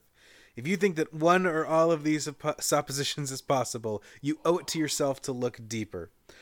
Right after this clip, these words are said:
Our purpose is to collect and pass on information that has led our members to a unique understanding about human history and its relationship to a gracious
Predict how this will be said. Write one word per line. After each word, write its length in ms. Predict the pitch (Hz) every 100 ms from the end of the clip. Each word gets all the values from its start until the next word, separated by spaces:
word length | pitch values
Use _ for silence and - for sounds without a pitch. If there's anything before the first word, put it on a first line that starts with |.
| - -
Our 120 | 123
purpose 380 | - 180 196 180
is 120 | 160
to 100 | 156
collect 420 | - 135 139 -
and 140 | 117
pass 320 | - 143 147 160
on 100 | 143
information 580 | 143 147 123 117 -
that 100 | 117
has 180 | 107 107
led 220 | 120 139
our 240 | 147 135 131
members 560 | 131 123 123 123 - - - -
to 100 | -
a 40 | 120
unique 400 | 110 113 147 160
understanding 520 | 160 156 - 120 123
about 140 | 113 -
human 300 | 143 151 135
history 520 | 127 - 120 120 120
and 100 | 113
its 160 | 104
relationship 680 | 104 113 120 120 - 127 -
to 140 | - 110
a 40 |
gracious 640 | 98 131 151 - 147 -